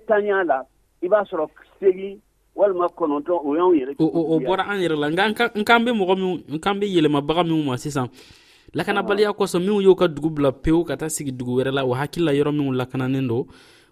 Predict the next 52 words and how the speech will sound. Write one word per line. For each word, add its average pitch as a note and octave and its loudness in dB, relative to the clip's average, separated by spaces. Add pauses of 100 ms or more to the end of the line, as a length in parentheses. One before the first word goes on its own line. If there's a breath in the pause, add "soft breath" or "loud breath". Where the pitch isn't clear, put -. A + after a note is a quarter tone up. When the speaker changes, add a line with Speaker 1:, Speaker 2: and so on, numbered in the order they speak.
Speaker 2:
walima D3 2
minnu F3+ 2
ye, E3+ 4
ɛ, B2+ -2
o B2+ -2
ka F3 -2
jamana D3+ -2
yɛrɛ D#3 4
bila C#3 2
pewu D#3+ 2
ka C3 -6
taa C#3 -8
sigi C#3 -6
jamana C3+ 0
wɛrɛw C#3+ 2
la, B2+ 0
o A#2 -2
hakili D3 -6
la C#3 0
o C3+ 2
jamana C3 -2
minnu C3 -2
lakananen B2+ -4
don. A2 -4 (600 soft breath)
Ɛ, - -10
o D3 2
fana F#3 -2
tɛ F#3+ -2
ko G3 0
kura F#3 2
ye. F#3 2
Yala G3+ 0
tariku A3+ -2 (100)
kɔnɔ, F3+ 0
a D3+ -4
ɲɔgɔn E3 0
dɔw F3+ 6 (100)
delila C3+ 0
ka C#3+ -8
kɛ - -2
wa? A#2+ 0
Mun C#3 -2
kɛra F3 -2
o B2+ -2
sababuw C3 -2
ye? G#2 -6 (420)
Speaker 1:
Diɲɛ G3 0
yɛrɛ G3 4 (120)
bɛɛ E3 0
dilanlo D#3+ 0
de A#2+ -2
kɔnɔ. G2+ -10